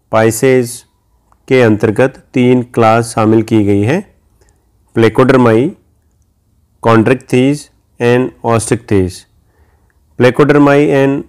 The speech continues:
Chondrichthyes को हम पूर्व वीडियो में जान चुके हैं। आज हम इन बोनी फिशेज के बारे में पढ़ेंगे। सबसे पहले ostrich thighs के बारे में समझते हैं कि ये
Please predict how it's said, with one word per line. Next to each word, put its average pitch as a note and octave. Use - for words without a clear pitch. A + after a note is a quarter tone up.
Chondrichthyes B2+
को -
हम C#3
पूर्व B2
वीडियो B2
में B2
जान G2+
चुके A2
हैं। C#3+
आज B2+
हम C#3
इन C#3+
बोनी A#2+
फिशेज B2+
के B2+
बारे A2
में D3
पढ़ेंगे। G2
सबसे B2+
पहले D3
ostrich A#2+
thighs C3
के C3
बारे A#2
में A2+
समझते G#2+
हैं D#3
कि C#3
ये C#3+